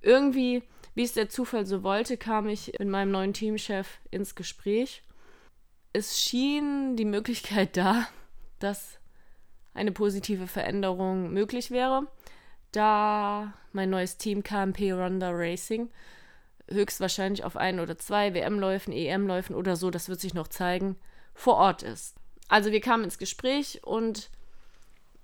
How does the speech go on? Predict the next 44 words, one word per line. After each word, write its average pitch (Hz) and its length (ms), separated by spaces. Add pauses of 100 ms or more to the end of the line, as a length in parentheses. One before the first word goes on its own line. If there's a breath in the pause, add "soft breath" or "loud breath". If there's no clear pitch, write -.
(420)
jetzt 190 160
war 233 100
das 226 160
Problem, 208 440
ich - 120
habe 202 120
gesagt, 202 300
ich 165 120
möchte 202 300
keinen 196 420 (440)
Bikewechsel 214 600
oder 185 200
Teamwechsel 208 600
vollziehen, 208 760 (520 soft breath)
wenn 196 460
ich - 140
das 202 180
Motorrad 190 400
nicht 160 180
Probe 180 280
gefahren 147 640
bin. 160 340 (1000 loud breath)
Ja, 160 260
aber 175 300
wie 190 100
ihr 175 100
euch 185 120
vielleicht 190 260
erinnern 208 300
könnt, 202 320
war 196 160
das 196 200
Wetter 202 240
alles 190 220
andere 190 480
als 170 220
optimal. 180 1080
Äh, - 20
Schnee, 208 480
Eis, 190 480
Regen 202 320
und 190 200
so 185 160
weiter. 180 540